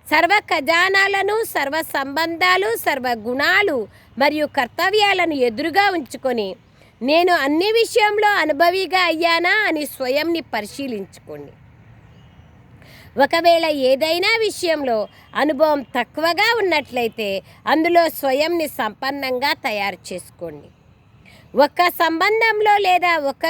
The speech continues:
గుణంలోనైనా తక్కువగా ఉన్నట్లయితే, సంపూర్ణ స్థితి లేదా సంపూర్ణ మూర్తులు అని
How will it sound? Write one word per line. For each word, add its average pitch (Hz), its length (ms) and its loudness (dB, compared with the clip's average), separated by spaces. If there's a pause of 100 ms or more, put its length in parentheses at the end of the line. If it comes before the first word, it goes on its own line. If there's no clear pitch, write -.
గుణంలోనైనా 359 920 0
తక్కువగా 294 720 -4
ఉన్నట్లయితే, 220 920 -6 (520)
సంపూర్ణ 427 760 2
స్థితి 339 480 -6
లేదా 277 340 -2
సంపూర్ణ 285 720 -6
మూర్తులు 226 720 -4
అని 226 260 -6